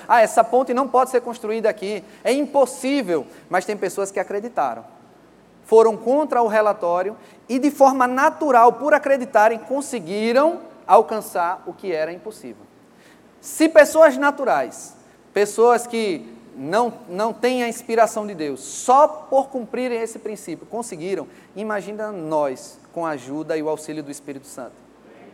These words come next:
É muito mais fácil para nós como cristãos nos depararmos com situações de dificuldades e vencê-las, porque nós temos o auxílio do Espírito Santo. Então nós como, não,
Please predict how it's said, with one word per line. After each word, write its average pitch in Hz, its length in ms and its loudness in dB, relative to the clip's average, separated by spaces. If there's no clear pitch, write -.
É 208 100 2
muito 311 320 0
mais 311 320 0
fácil 233 420 -2
para 226 180 2
nós 208 240 -4
como 202 160 -12
cristãos 185 540 -10
nos 208 140 -4
depararmos 254 540 4
com 254 120 -4
situações 226 720 0
de 180 140 -8
dificuldades 240 920 0
e 254 80 -4
vencê-las, 226 680 2
porque 214 220 0
nós 226 180 -4
temos 226 220 -8
o 233 80 0
auxílio 226 560 -4
do 165 180 -8
Espírito 160 400 -10
Santo. - 400 -16
Então 214 160 -4
nós 269 340 2
como, 240 220 -4
não, 277 260 -2